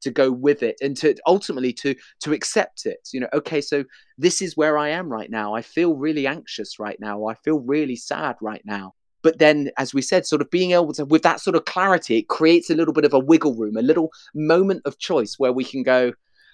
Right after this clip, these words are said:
"Okay, so even though I'm absolutely shattered and I'm feeling, you know, up to the sort of the hilt in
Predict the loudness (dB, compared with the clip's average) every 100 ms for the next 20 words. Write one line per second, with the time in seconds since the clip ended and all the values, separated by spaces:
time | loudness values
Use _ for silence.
0 | 2 2 2 -4 0 0 2 0 -2 0
1 | 2 2 0 -2 -2 -2 -4 -8 -6 -4
2 | -2 -2 -2 -2 -2 -4 -2 -4 -2 -2
3 | -6 -6 4 6 6 2 -4 -8 -10 -6
4 | -2 -2 -2 -6 0 2 0 0 -2 0
5 | -2 2 0 0 -2 -2 -2